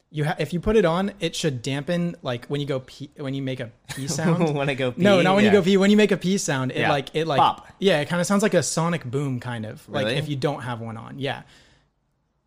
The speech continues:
Speaker 2: Really?
Speaker 1: Like, like, not like a
Speaker 2: Wow.
Speaker 1: sonic boom, but,
Speaker 2: Yeah,
Speaker 1: like,
Speaker 2: yeah.
Speaker 1: a more
Speaker 2: <laughs>
Speaker 1: gentle sonic boom,
Speaker 2: Okay.
Speaker 1: yeah.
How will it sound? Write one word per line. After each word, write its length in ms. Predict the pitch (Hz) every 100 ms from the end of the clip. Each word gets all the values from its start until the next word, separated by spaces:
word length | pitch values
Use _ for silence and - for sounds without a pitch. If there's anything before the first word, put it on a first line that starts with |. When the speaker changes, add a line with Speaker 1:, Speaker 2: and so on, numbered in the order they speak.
| _ 117 110 131
Speaker 2:
Really? 560 | 269 320 190 92 87 - _ _ -
Speaker 1:
Like, 240 | 202 208
like, 280 | 240 220 -
not 140 | 226 269
like 120 | 233
a 60 | 202
Speaker 2:
Wow. 180 | 139
Speaker 1:
sonic 500 | 104 190 185 165 131
boom, 320 | 117 139 127 120
but, 80 |
Speaker 2:
Yeah, 80 | 135
Speaker 1:
like, 100 | 127
Speaker 2:
yeah. 500 | 107 127 120 196 214
Speaker 1:
a 40 | 165
more 160 | 202
Speaker 2:
<laughs> 140 | 185 170
Speaker 1:
gentle 460 | 170 160 165 135 - -
sonic 340 | - 131 120
boom, 100 | 135
Speaker 2:
Okay. 220 | 113 101
Speaker 1:
yeah. 160 | 113 101